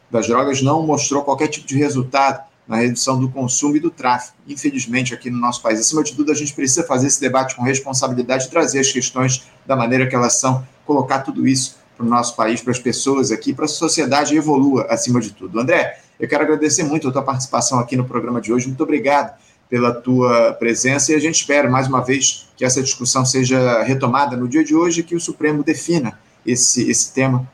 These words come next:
que é muito importante pra vocês que dialogam com essa causa. André, muito obrigado pela tua participação.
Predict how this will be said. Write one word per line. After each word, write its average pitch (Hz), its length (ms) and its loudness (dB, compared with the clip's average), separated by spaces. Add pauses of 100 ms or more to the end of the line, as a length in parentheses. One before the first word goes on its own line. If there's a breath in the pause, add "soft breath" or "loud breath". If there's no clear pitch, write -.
que - 80 -4
é 117 40 0
muito 165 220 -2
importante 139 440 -2
pra 135 140 0
vocês 127 640 0
que 117 60 -20
dialogam 123 400 0
com 120 80 -4
essa 117 200 0
causa. 101 320 0
André, 107 200 0
muito 110 160 -2
obrigado 156 380 2
pela 143 120 -4
tua 143 120 0
participação. 127 640 -2